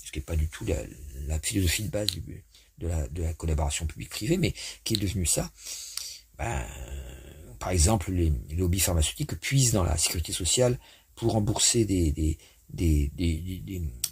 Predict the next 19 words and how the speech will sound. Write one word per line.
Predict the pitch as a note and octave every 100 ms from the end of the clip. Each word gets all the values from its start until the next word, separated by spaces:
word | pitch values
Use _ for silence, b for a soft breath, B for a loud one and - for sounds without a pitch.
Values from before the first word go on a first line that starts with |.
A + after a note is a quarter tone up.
| - _
des | G2 F2+
processus | - D#2 - - G2 -
de, | D#2+ D2+ C#2
de | D#2+
chimiothérapie, | - G2+ E2 C#2+ D2+ - B3+ B B B -
de, | G2+ - _
au | D3+
liu | B2+ D#3 G#3
de, | D3+ -
au | B2+
lieu | D3
de, | A#2+
de | D#2+ A2
poursuivre | - A2 - B2
la | G#2
recherche | F2 E2+ - - -
pour | -
voir | A2+ C3 F3 B B B
si, | - - C#3+ E3